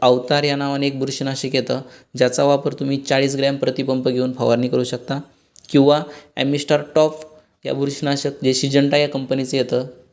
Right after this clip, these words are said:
वीस मिली प्रतिपंप घेऊन याची फवारणी तुम्ही करू शकता. तर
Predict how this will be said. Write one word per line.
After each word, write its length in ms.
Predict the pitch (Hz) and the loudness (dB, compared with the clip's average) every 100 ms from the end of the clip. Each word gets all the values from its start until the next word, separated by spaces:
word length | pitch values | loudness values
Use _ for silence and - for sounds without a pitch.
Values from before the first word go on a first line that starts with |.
| - | -4
वीस 280 | 147 156 - | -2 -2 -2
मिली 220 | 160 156 | -2 -2
प्रतिपंप 600 | 160 147 147 147 151 143 | -2 -2 0 0 0 0
घेऊन 240 | 147 131 135 | 0 0 -2
याची 200 | 131 139 | -4 -6
फवारणी 400 | 131 123 120 127 | -2 0 2 0
तुम्ही 260 | 127 127 | 0 0
करू 200 | 139 127 | 2 2
शकता. 360 | 123 110 - 113 - - - | 2 -2 -6 -12 -14 -20 0
तर 120 | 147 | 2